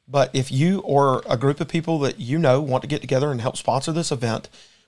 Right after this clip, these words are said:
we encourage you to do so because we need help to have our voice, your voice, platformed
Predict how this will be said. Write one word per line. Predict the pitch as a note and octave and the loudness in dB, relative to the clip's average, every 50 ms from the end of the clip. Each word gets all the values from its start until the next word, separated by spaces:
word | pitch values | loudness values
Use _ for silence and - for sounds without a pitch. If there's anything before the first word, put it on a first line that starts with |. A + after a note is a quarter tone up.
| _ - | _ -10
we | A#2+ C3 D#3+ E3+ F3+ | -4 -2 0 0 0
encourage | F3+ - - E3 D3 C#3 | 0 0 0 -2 -2 0
you | C#3 C#3 | -2 -2
to | C3 B2 | -2 -2
do | B2 A#2 | -2 -2
so | - - A2 G#2+ | -2 -4 -4 -4
because | A2+ A#2+ - C3 A2 A2+ | -4 -4 -2 -4 -4 -4
we | A#2+ C#3 D3+ | -4 -4 -2
need | C#3+ C#3+ C#3+ C#3 C#3 | -2 -2 -2 -2 -4
help | C3 - C#3+ C3 C3 - - | -2 0 0 0 0 -2 -6
to | - | -4
have | A2 B2 C3 B2 A2 - _ - | 0 2 2 0 0 -2 _ 2
our | A#2+ B2+ C#3+ D#3+ | 4 6 6 6
voice, | D3+ C3 C#3 C3+ C3 A2+ - - - - - - - _ _ - | 4 0 -2 -2 -2 0 -2 -4 -6 -8 -12 -20 -20 _ _ -18
your | A#2+ A#2+ B2 C#3+ D#3 G3+ A#3 D3+ | -4 2 6 8 10 10 10 10
voice, | A#2+ A#2 A#2 A#2 A#2+ - - | 8 4 0 0 0 -2 -4
platformed | - - - D#3 D#3+ D#3 - - C3+ A#2 A#2 A#2+ - | -4 2 6 8 8 8 6 2 -6 -6 -6 -8 -10